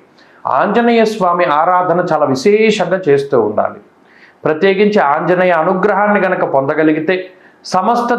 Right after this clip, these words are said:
దేవతల యొక్క అనుగ్రహాన్ని కూడా పొందినట్టే. అందువల్ల శ్రీరామ రక్షా స్తోత్రాన్ని పారాయణ చేయడం,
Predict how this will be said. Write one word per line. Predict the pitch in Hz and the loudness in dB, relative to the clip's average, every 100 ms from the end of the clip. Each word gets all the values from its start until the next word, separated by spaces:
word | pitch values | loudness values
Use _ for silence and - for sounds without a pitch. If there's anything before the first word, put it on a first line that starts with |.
| 202 | 2
దేవతల | 202 202 202 196 | 2 2 2 0
యొక్క | 185 160 | 0 -2
అనుగ్రహాన్ని | 156 165 175 156 156 147 147 | 0 0 0 0 0 0 0
కూడా | 170 160 | -2 -2
పొందినట్టే. | 139 135 131 - 127 - 135 | 0 0 0 -2 -4 -4 -4
అందువల్ల | 143 139 160 151 151 - - - - | 0 0 2 2 0 -2 -10 -16 -4
శ్రీరామ | 175 196 214 214 214 | 2 2 2 0 0
రక్షా | 208 208 196 170 | -2 -2 -2 -2
స్తోత్రాన్ని | 196 185 180 175 170 160 143 | -2 -2 -2 -2 0 0 0
పారాయణ | 147 156 160 156 165 | 2 2 2 0 0
చేయడం, | 160 175 | 0 0